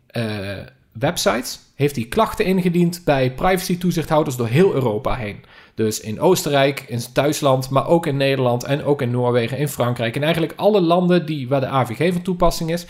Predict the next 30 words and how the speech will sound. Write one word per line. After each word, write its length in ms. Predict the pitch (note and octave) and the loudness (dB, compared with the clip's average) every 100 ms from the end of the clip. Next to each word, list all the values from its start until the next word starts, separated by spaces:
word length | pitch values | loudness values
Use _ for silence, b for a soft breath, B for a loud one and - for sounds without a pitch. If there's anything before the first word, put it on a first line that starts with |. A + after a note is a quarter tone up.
| B B B | B B B
heeft 160 | - C3 | -4 -4
hij 100 | A2+ | -2
klachten 360 | E3 F#3 - E3 | 0 0 0 0
ingediend 400 | D#3+ E3 F3 D#3+ | 0 2 2 2
over 300 | C#3 C3+ - B B B B B | 2 0 -2 B B B B B
vrij 600 | - - G#3+ B3+ A3 - - | -10 -2 2 2 0 -4 -12
willekeurige 1120 | - C#3 F3+ E3+ - A3 C4+ G3+ D3 A#2+ G#2 - - | -12 0 2 2 0 0 2 0 2 0 -2 -10 -4
websites. 760 | C3 C3+ - G3 C4 - - _ _ | -2 0 -2 -4 -6 -10 -14 _ _
Ehm, 500 | C3 B2+ B2 A#2+ B2 B2 | -4 -2 0 0 0 -2
die 120 | C3 C3 | -4 -2
voelen, 360 | F#3 F3 C3 | 2 2 2
voelen 200 | D#3 D#3+ | 0 0
best 160 | D#3 D3+ | 2 2
wel 160 | B2+ | 2
willekeurig 500 | B2 B2+ B2+ B2+ A2+ | 2 0 2 0 0
aan. 160 | A#2 E3 | -2 -2
Dus 100 | E3 | 0
in 80 | C3 | 0
Nederland 380 | C3+ C#3 B2+ B2+ | 0 2 0 0
ging 160 | B2 | -2
dat 120 | A#2+ | -2
over 220 | A#2+ G#2+ - | -2 -4 -4
Thuisbezorgd 760 | C3+ C#3+ B2+ B2 B2+ C3 B2+ | -2 -2 -2 2 2 2 -2
en 120 | G#2+ | -4
Marktplaats 720 | A#2 B2+ B2+ B2+ C3+ A#2+ B2 | -2 0 0 -2 -2 -2 -2
volgens 280 | - A#2 A#2+ | -4 -4 -4
mij 420 | C3 A#2 A#2 A2+ | -2 -2 -2 -2
en, 220 | G#2+ A2 G2+ | -4 -6 -8
en 180 | A2 - - | -10 -10 -2
postnl 680 | - - G#2 A#2 B2 A#2+ | 2 2 0 -4 -2 -4